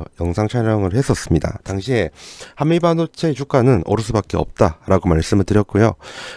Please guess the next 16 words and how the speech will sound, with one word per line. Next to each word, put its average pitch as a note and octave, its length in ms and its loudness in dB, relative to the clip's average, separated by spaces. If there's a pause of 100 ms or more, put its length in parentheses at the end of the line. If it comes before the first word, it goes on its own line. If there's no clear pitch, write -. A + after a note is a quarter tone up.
그리고 A#2 420 6 (320)
한미 C3+ 240 2
반도체가 F#2+ 600 0
오를 G2+ 260 2
수밖에 - 480 -2
없는 F2 240 2
이유를 F#2+ 400 0
좀 E2 160 -8
구체적으로 F#2 420 -2
말씀을 E2+ 360 0
드렸었죠. G2 680 2 (320)
오늘 D#3 220 6
처음 F#3 300 4
보시는 A#2+ 280 2
분들을 F#2+ 320 0
위해서, F2+ 380 0